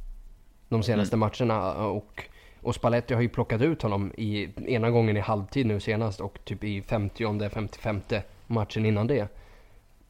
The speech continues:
Speaker 1: Vad, vad tror du Spalletti tänker där?
Speaker 2: Ja, eh,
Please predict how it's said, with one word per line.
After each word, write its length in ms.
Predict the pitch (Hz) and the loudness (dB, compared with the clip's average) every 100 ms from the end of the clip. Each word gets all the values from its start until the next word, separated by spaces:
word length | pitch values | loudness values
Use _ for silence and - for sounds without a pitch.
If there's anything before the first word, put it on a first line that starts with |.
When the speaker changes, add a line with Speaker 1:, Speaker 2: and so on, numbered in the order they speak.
| - _ - - - - | -20 _ -20 -20 -14 -2
Speaker 1:
Vad, 560 | 123 123 117 110 110 - - - - - - | 4 4 4 2 0 -4 -16 -20 -20 -16 0
vad 260 | 131 127 | 2 4
tror 240 | - 127 117 | 2 0 2
du 200 | 113 104 | 0 -4
Spalletti 440 | - 113 117 117 | -2 0 0 -2
tänker 320 | 131 143 113 | 0 0 0
där? 160 | 92 92 107 - - - - - - - - - - - - - - - - - - - - | -2 -4 -10 -18 -20 -18 -18 -20 -20 -20 -20 -20 -20 -20 -20 -20 -20 -20 -20 -20 -20 -20 -2
Speaker 2:
Ja, 320 | 123 107 117 | 0 2 2
eh, 960 | 117 123 110 110 104 104 101 101 101 | 0 2 4 4 4 4 4 4 2